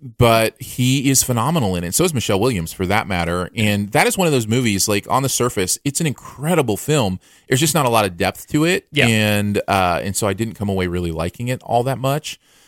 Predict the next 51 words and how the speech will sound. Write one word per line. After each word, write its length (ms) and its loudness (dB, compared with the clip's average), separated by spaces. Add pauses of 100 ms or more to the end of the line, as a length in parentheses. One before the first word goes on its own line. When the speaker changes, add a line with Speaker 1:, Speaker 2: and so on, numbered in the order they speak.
(240)
Speaker 1:
But 100 2
it's 100 -2
certainly 340 0
a 80 -2
fun 380 0
watch, 340 2
and 100 -6
part 140 2
of 60 0
that 80 2
has 180 0
to 60 -8
do 120 0
with 120 -2
his 120 -4
performance. 520 -8
He's 160 -4
a, 160 -2 (180)
he's 240 -6
really 460 -2
good. 340 2
And, 180 0 (140)
uh, 80 -4 (320)
there 240 2
are 100 -2
few 600 -4
actors 720 -2 (320)
that 120 2
are 100 4
as 160 0
leading 420 2
man 360 2
as 240 2
him 340 0 (360)
that 160 4
have 240 2
that 240 2
kind 300 0
of 120 -2
range. 640 -4
Like, 220 2
usually 360 4
the 40 8
Speaker 2:
Yeah. 140 8
Speaker 1:
actors 380 2
that 100 2
have 320 2
the 100 0
range 460 0
like 240 0
that 340 0